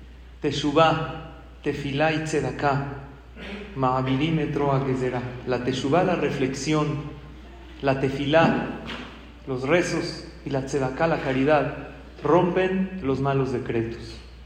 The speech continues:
Además de las actividades que antes les mencioné, tenemos en la parte de afuera varias instituciones,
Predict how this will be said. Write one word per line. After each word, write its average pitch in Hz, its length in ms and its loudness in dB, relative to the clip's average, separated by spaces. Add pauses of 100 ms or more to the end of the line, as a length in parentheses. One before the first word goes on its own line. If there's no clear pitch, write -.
(340)
Además 180 760 6
de 151 100 2
las 139 160 0
actividades 143 640 2
que 143 120 -2
antes 143 280 0
les 135 160 0
mencioné, 135 840 -2 (400)
tenemos 175 360 2
en 170 120 4
la 147 160 4
parte 190 320 8
de 180 80 6
afuera 180 880 4 (440)
varias 175 600 6
instituciones, 156 1120 -2